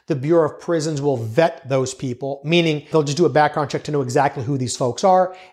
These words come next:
and they come into the prison and they can sit on a picnic table and have contact and visitation for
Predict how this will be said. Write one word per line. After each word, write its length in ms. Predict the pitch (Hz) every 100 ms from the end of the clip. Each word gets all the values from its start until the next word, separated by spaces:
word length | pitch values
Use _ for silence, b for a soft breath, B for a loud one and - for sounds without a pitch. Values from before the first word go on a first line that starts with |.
| -
and 180 | 170 160
they 80 | 160
come 180 | 147
into 120 | 143 143
the 80 |
prison 340 | 151 139 127 147
and 140 | 139
they 100 | 151
can 180 | 151 151
sit 440 | - - 165 165 -
on 140 | 127
a 40 |
picnic 320 | - 214 208 185
table 540 | 180 175 175 170 170
and 220 | 139 139
have 400 | 110 131 131 131
contact 720 | - 147 147 - 147 139 - -
and 220 | 135 123
visitation 600 | 123 123 151 143 143 139
for 360 | - 135 135